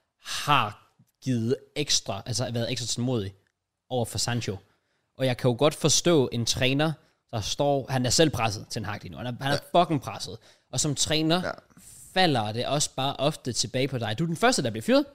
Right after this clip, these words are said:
Speaker 1: hvis der går noget galt.
Speaker 2: Mhm.
Speaker 1: Så det må også være frustrerende for ham. Lad os sige, nu er det kæmpe antagelse det her, men lad os bare sige, at han rent faktisk har taget Sancho i forsvar, sådan, og privat har haft nogle snakke med ham og sådan noget, og sagt, "Prøv at høre, bro,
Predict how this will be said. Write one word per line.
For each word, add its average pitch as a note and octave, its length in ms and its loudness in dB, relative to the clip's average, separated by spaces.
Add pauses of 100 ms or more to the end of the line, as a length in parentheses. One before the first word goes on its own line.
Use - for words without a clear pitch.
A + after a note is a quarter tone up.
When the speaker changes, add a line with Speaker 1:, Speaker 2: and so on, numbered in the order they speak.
(100)
Speaker 1:
hvis F3 120 0
der E3 80 2
går D3 100 2
noget B2 140 2
galt. G#2 240 -4 (180)
Speaker 2:
Mhm. A#2 300 -2 (120)
Speaker 1:
Så D3 360 4 (200)
det D#3 80 2
må D3+ 100 4
også G#3 160 2
være A3+ 80 4
frustrerende E3 440 2
for - 120 -10
ham. D3 400 -4
Lad D3+ 200 0
os D3 80 -2
sige, G3 680 2 (400)
nu D3 220 0
er - 40 -2
det - 140 -6
kæmpe E3+ 260 4
antagelse A2 360 -2
det G2 100 -6
her, A2 240 -2
men A#2 160 -6
lad A2+ 120 -4
os G#2 80 -4
bare G2 160 -6
sige, - 280 0
at D#3+ 60 2
han B2+ 120 0
rent B2 180 0
faktisk G#2+ 220 -4
har B2 260 0 (600)
taget B2+ 200 0
Sancho B2+ 340 2
i A#2 60 4
forsvar, B2 480 0
sådan, A#2 180 -4 (180)
og A#2+ 120 -8 (380)
privat D3 320 2
har A2 120 -2
haft G#2 220 -6
nogle A2+ 100 -2
snakke B2+ 360 0
med B2 120 2
ham A#2 100 0
og G#2 60 -4
sådan - 80 -8
noget, A2 80 -4
og G#2 60 -6
sagt, - 160 -6
"Prøv B2 100 -4
at G#2+ 120 -6
høre, A#2 140 4
bro, - 60 -16